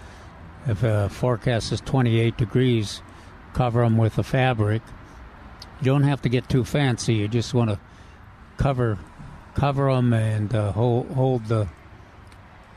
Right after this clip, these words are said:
and the fabric down, and, uh, if you can make a little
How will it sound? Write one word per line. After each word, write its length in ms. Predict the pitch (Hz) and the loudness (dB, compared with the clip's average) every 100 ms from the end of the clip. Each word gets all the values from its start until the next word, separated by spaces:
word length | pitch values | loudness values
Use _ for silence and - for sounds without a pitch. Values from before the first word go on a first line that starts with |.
| - | -4
and 380 | 117 127 143 240 | -4 -4 -8 -8
the 80 | 123 | -8
fabric 540 | - 131 123 127 113 | -2 0 2 0 -2
down, 420 | 127 120 123 131 113 | 0 2 4 4 4
and, 240 | 107 101 | 2 0
uh, 180 | 101 95 - - - - - - - - - - - - - - | -2 -4 -10 -20 -20 -20 -10 -10 -10 -14 -18 -20 -20 -20 -20 -12
if 120 | 120 143 | -4 -2
you 60 | 135 | 0
can 120 | 135 | 2
make 200 | 160 180 | 2 2
a 80 | 160 | 2
little 280 | 143 113 | 2 -2